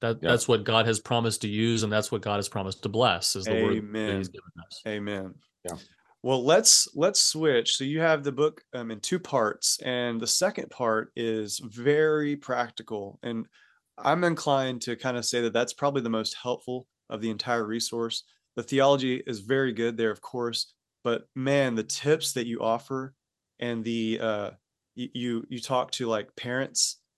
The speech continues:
Speaker 3: you talk to pastors, but you also talk to other congregants that may not have children.
Speaker 1: Mm-hmm.
Speaker 3: And you kind of hit everyone that might be involved in the worship service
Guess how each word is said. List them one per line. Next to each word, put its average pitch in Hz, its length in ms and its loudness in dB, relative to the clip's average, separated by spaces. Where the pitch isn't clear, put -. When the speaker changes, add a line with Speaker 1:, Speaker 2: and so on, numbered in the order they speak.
Speaker 3:
you 113 60 -10
talk 117 220 -4
to - 80 -20
pastors, 143 560 -2
but 117 200 -4
you 127 80 0
also 147 220 -2
talk 139 280 -2
to 107 120 -8
other 117 220 -4
congregants 113 800 -4
that 131 140 -4
may 143 140 2
not 151 180 2
have 139 260 0
children. 135 420 -2
Speaker 1:
Mm-hmm. 110 140 -2
Speaker 3:
And 127 400 0
you 123 80 -12
kind 165 220 2
of 165 80 2
hit 156 220 6
everyone 139 640 0
that 120 100 -2
might 131 260 0
be 120 160 -4
involved 110 720 0
in 113 340 -4
the 107 400 -6
worship 131 360 0
service 123 600 -2